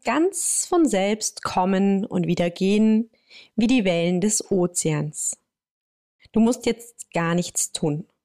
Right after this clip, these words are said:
Du darfst einfach nur hier sein und deinen natürlichen Atem beobachten. Dein Atem fließt ganz von selbst.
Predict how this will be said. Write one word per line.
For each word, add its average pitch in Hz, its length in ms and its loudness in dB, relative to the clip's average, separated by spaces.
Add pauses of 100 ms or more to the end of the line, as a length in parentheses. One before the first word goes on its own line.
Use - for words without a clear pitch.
(640)
Du - 80 -4
darfst 226 340 -2
einfach 285 760 -2
nur 180 140 2
hier 202 400 0
sein 220 640 2 (360)
und 214 280 0
deinen 208 400 4
natürlichen 269 880 2
Atem 180 880 0
beobachten. 160 800 -4 (1500)
Dein 170 280 0
Atem 226 760 0
fließt - 920 0
ganz 160 680 -4
von 220 280 2
selbst. - 680 -4